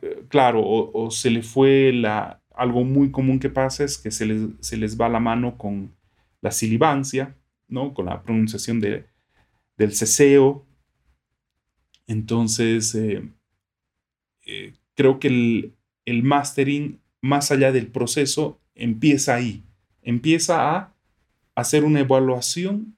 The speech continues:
de una tercera persona para que haga un control de calidad final del, del producto. Que ven, que es muy probable que el producto no necesite nada más, que es, que esté muy bien logrado.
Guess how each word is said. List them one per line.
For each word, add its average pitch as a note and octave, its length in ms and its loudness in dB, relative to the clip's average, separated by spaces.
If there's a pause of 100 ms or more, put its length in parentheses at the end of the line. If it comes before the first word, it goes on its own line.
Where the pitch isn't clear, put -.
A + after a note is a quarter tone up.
(100)
de B2 180 -2
una C#3 340 0
tercera D#3+ 500 0
persona E3+ 640 -4 (460)
para A#2+ 280 0
que C#3 120 0
haga C3+ 180 0
un C#3 160 -2
control C3 420 0
de C3 120 -4
calidad A#2+ 460 0
final A#2+ 460 0
del, G2 340 -8
del F2+ 140 -12
producto. G2+ 480 -20 (1080)
Que D3+ 120 4
ven, D#3+ 260 0 (220)
que C#3+ 240 0 (180)
es D#3 160 0
muy D#3 140 4
probable C3+ 360 6
que - 100 -10
el A2 60 -8
producto C3 380 -2
no A#2+ 140 0
necesite A2 880 -2
nada G#2+ 240 2
más, C#3 300 -4
que - 160 -10
es, - 220 -12 (180)
que G#2+ 80 -12
esté A#2+ 240 0
muy C3 180 2
bien C3 260 0
logrado. A2+ 480 0